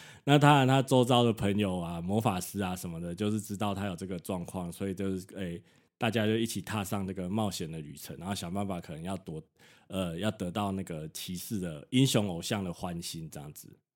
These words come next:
<laughs> 他们要去找一个就是可以让他从半龙的身份变成真正的人类的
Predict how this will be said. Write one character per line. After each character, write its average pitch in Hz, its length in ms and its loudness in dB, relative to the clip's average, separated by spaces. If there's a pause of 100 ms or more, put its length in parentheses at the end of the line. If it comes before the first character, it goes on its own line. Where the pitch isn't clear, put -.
(140)
<laughs> - 680 -2
他 156 100 6
们 165 80 10
要 160 140 12
去 170 160 8
找 101 320 4
一 117 60 2
个 113 200 2
就 117 140 0
是 127 80 0
可 117 160 0
以 110 60 4
让 110 240 2
他 107 300 -2 (500)
从 104 280 -2
半 123 240 4
龙 95 200 -2
的 92 100 -6
身 101 300 -4
份 101 180 -2
变 110 180 0
成 95 160 -4
真 98 220 -2
正 98 180 -2
的 87 120 -4
人 80 260 -8
类 98 140 -2
的 82 80 -8